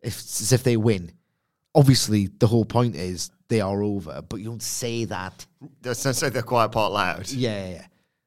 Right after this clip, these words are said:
Speaker 1: So I love how they're going, "Yeah, what about this guy? What about this guy?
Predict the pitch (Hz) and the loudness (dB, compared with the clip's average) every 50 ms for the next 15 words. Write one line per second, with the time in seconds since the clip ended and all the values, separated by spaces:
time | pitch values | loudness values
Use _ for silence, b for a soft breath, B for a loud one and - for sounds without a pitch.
0 | _ _ _ _ _ _ _ _ _ _ _ _ _ _ _ _ - - 123 120 | _ _ _ _ _ _ _ _ _ _ _ _ _ _ _ _ -4 -2 0 2
1 | 123 107 120 107 98 90 107 107 110 104 98 98 104 113 120 - - - - 110 | 2 2 0 -2 -4 -6 -8 -8 -8 -10 -10 -10 -10 -10 -10 -10 -12 -12 -10 -10
2 | 95 98 110 120 120 101 - - - 107 92 90 87 | -10 -10 -8 -10 -10 -10 -12 -12 -12 -12 -12 -12 -14